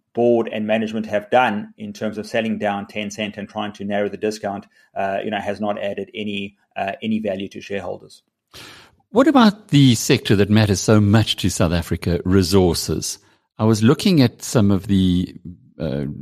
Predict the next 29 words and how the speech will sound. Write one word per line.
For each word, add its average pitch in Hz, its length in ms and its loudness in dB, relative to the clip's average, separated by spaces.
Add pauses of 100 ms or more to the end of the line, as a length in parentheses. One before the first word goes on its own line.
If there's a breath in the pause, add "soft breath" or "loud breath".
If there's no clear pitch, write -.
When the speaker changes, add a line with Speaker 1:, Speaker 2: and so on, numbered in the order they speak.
(600)
Speaker 2:
performance 120 460 2
tables 82 640 -2
for 90 680 2 (100)
twenty 87 300 -4
twenty-one, 85 680 -4 (580)
and 98 220 2
one 110 180 2
of 151 60 0
the 131 80 2
worst 113 480 4
performing 123 420 2
shares 90 380 0
last 85 320 -4
year 85 120 0
was 80 180 -4
Kumba, 76 360 -2
which 78 200 -8
was 85 100 -8
down 85 240 -4
thirty - 540 -4 (140)
percent, - 380 -10
lost 95 160 -8
a 101 60 -6
third 113 320 2
of 98 80 -2
its 92 160 -4
value. 80 380 -4 (880 soft breath)
You, 131 240 0 (100)
you 131 760 6